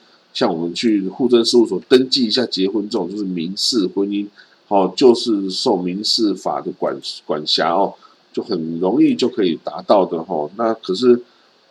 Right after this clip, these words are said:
在以色列却是这么的困难哦。那当然有人会想办法要解决，但是也受到这个宗教政党的强烈抗议哦，因为这些以前这些权力是掌握在他们手上的哦，你一旦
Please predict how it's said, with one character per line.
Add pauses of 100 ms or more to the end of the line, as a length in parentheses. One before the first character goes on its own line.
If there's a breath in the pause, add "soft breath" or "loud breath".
(120)
在
以
色
列
却
是
这
么
的
困
难
哦。
那
当
然
有
人
会
想
办
法
要
解
决， (320 soft breath)
但
是
也
受
到
这
个
宗
教
政
党
的 (300 soft breath)
强
烈
抗
议
哦，
因
为
这
些 (120)
以
前 (440 soft breath)
这
些
权
力
是
掌
握
在
他
们
手
上
的
哦， (320 soft breath)
你
一
旦